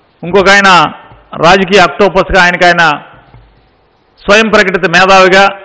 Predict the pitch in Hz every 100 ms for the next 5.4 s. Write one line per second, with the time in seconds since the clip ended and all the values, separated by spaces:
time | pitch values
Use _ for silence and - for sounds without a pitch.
0 | - - 196 214 220 208 208 196 180 185
1 | 170 - - 165 185 208 202 185 - 202
2 | 185 175 185 180 165 - - - _ _
3 | _ _ _ _ _ _ 165 170 196 175
4 | 185 185 175 170 170 180 156 190 180 175
5 | 151 196 165 175